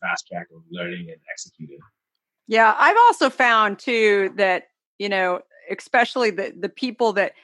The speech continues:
Speaker 2: like, make a list of the people that you, like, you know, really think are, are doing it right, like, and are doing, you know, you think Daniel's, like, you know, the coolest thing. He pretty much is. But I mean, it's like,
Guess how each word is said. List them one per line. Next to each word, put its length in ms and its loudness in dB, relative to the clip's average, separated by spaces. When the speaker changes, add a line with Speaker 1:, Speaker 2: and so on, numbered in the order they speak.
Speaker 2:
like, 160 -6
make 220 -2
a 60 0
list 320 -2
of 60 -6
the 60 -4
people 460 -4
that 220 -4
you, 580 -6
like, 400 -4
you 80 -6
know, 300 -4
really 400 0
think 300 -4
are, 320 0
are 160 -2
doing 320 -6
it 140 -6
right, 500 -2
like, 240 -4
and 100 -4
are 140 0
doing, 580 -6
you 120 -8
know, 240 -4
you 160 -12
think 260 -8
Daniel's, 580 -2
like, 300 -2
you 100 -6
know, 300 -2
the 80 -10
coolest 500 -2
thing. 300 0
He 100 -8
pretty 240 -4
much 240 -6
is. 420 -2
But 200 2
I 100 0
mean, 220 -2
it's 240 -4
like, 260 2